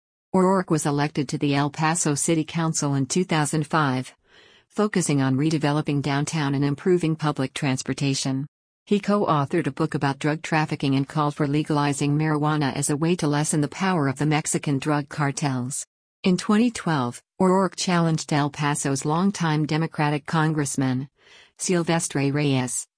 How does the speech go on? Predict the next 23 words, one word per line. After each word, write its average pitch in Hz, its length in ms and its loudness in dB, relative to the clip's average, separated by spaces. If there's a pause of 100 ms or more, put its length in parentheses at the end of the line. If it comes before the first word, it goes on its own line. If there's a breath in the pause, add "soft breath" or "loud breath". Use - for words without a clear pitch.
in 175 100 4
the 175 60 2
primary 160 600 0
and 139 140 2
narrowly 143 420 0
won, 135 420 -2 (640 loud breath)
despite 180 440 0
Reyes's 156 540 0
endorsements 156 680 0
from 147 160 0
President 151 520 -2
Barack 151 340 0
Obama 143 440 0
and 135 180 0
other 156 180 0
prominent 160 480 0
party 143 340 0
leaders. 131 580 -2 (400)
To 196 100 2
win, 139 400 4 (200)
O'Rourke 185 360 2
has 156 180 -2
said, 139 360 -2